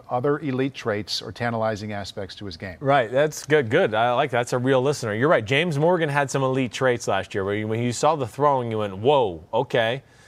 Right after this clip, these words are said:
Speaker 2: You know, again, that's, that's the kind of guy where, Pete, where did James Morgan get drafted last year? Fifth round, something like that? Fourth round, right?
Speaker 1: Fourth.
Speaker 2: That's the kind of guy you take in the fourth round. To me, it's the guy where you go, "Wait,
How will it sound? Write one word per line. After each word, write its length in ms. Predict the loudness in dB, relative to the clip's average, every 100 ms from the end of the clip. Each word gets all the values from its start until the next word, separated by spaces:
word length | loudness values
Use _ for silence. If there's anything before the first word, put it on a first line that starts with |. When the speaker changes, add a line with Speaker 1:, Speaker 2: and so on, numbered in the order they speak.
| -12 0
Speaker 2:
You 40 |
know, 120 | 2
again, 300 | 4 2 2
that's, 320 | 2 0 -4 -18 -20 -20 0
that's 240 | 2 2
the 80 | 0
kind 240 | 2 2 4
of 80 |
guy 320 | 4 4 4 2
where, 400 | 4 4 2 -2 -14 -20 -20 -2
Pete, 220 | 2 4
where 140 | 6
did 120 | 6 4
James 300 | 2 2 2
Morgan 340 | 4 4 2
get 160 | 0 2
drafted 440 | 4 4 2 0
last 320 | 2 2 0
year? 160 | 0 0
Fifth 340 | 0 0 0
round, 560 | 2 2 2 0 0 0
something 420 | 0 2 0 0
like 220 | 0 2
that? 420 | 4 6 4 -2 -16 -20 -20 _ _ _
Fourth 420 | 2 4 4 4
round, 440 | 2 4 2 2
right? 160 | 4 4
Speaker 1:
Fourth. 80 | 4
Speaker 2:
That's 180 | 4 2
the 80 |
kind 220 | 2 4 4
of 80 |
guy 180 | 4 4
you 220 | 4 0
take 340 | 2 2 4 2
in 80 | 0
the 80 |
fourth 300 | 0 2 2
round. 260 | 0 0 0
To 120 | 0
me, 340 | 4 4 4 2
it's 140 | 0
the 80 | 2
guy 280 | 4 4 4
where 180 | 4 4
you 100 | 6
go, 380 | 6 6 2 -2 -20 -4
"Wait, 300 | 2 4 2